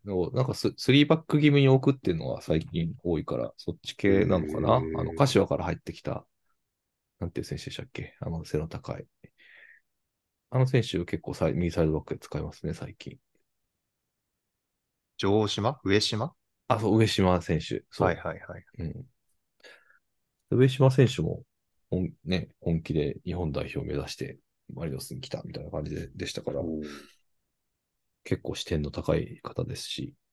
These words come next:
Speaker 1: とはいえね、ちょっと
Speaker 2: うん。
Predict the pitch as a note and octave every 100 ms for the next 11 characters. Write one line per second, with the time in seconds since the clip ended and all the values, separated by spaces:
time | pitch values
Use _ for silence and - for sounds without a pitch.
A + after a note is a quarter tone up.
0 | _ _ _ _ _ _ _ _ _ _
1 | _ _ _ _ _ _ _ _ _ _
2 | _ _ _ _ _ _ G#2+ A#2 B2 B2+
3 | B2 C#3 - _ - A#2+ - - C2 -